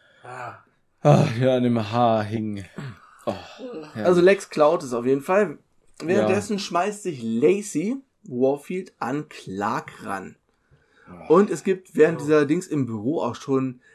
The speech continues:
Speaker 3: Saxophon
Speaker 2: Alter.
Speaker 3: und Bumsmusik im Hintergrund.
Speaker 2: Oh.
Speaker 3: <laughs> Ja, schön die ganze Zeit das Saxophon am Fiedeln.
Speaker 2: Oh,
Speaker 1: Oh.
Speaker 2: dieses, die, allein wie sie sich da,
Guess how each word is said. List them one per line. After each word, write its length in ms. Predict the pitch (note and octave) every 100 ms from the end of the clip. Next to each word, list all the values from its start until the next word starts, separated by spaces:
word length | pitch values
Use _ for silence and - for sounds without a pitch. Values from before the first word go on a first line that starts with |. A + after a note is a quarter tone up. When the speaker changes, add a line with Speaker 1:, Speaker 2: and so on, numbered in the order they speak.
| _
Speaker 3:
Saxophon 760 | - F#3+ E3 F3+ - E3 G#2+ E3
Speaker 2:
Alter. 100 | D#3
Speaker 3:
und 280 | C3+ A2 G#2
Bumsmusik 720 | D#3 F3 - C3 A#2 G#2 A2
im 100 | A2
Hintergrund. 500 | G#2+ G#2+ - B2+ A2+
Speaker 2:
Oh. 80 | - - - -
Speaker 3:
<laughs> 0 | G#3
Ja, 200 | G3+ -
schön 380 | - - A#3+ A3+
die 60 |
ganze 200 | A#3 F3 -
Zeit 200 | D#3+ D3+ - -
das 220 | A3 A#2 G2
Saxophon 500 | A2+ - A2 G#2+ G2+
am 100 | -
Fiedeln. 400 | - - E2+ - - _ _ _ _ _ _ _
Speaker 2:
Oh, 60 | A2
Speaker 1:
Oh. 320 | A#2 B2 B2
Speaker 2:
dieses, 420 | A#2+ B2 B2 - _ _ _ _ _
die, 120 | B2+
allein 340 | - G#2+ A2+ B2
wie 80 | B2
sie 180 | B2+ A#2+
sich 200 | A#2 -
da, 360 | B2+ A2+ G#2